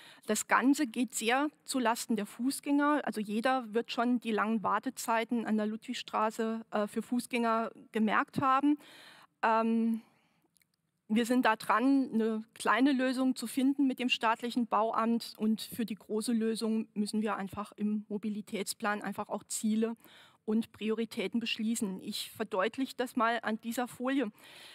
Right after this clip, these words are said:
Da sind jetzt ein paar Handlungsansätze, die ich mir da vorstellen kann, im oberen blauen Kasten drin.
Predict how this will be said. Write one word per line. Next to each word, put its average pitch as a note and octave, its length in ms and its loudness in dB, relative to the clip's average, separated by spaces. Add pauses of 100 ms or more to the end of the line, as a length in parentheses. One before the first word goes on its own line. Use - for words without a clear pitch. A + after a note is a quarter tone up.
(140)
Da A3 120 2
sind C4 480 0 (220)
jetzt A#3+ 300 -2
ein A#3+ 60 0
paar A#3+ 220 2
Handlungsansätze, C4 840 0
die - 140 -10
ich - 120 -10
mir A#3 100 0
da G#3+ 100 -4
vorstellen C#4 680 0
kann, D4 360 0
im A3+ 160 0
oberen B3 520 0
blauen G3+ 320 -2
Kasten - 500 -2
drin. C#4+ 320 2